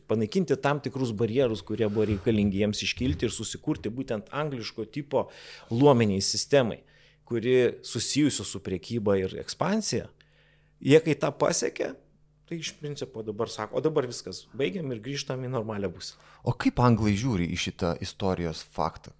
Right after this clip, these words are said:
Speaker 2: Į tą momentą, kai jie nukirto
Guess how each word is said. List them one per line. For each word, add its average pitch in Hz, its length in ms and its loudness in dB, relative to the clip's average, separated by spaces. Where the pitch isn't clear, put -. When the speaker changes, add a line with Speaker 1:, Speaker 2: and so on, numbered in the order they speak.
Speaker 2:
Į - 140 -12
tą 117 160 4
momentą, 123 480 4
kai 107 380 -4
jie 98 280 -2
nukirto 92 680 -4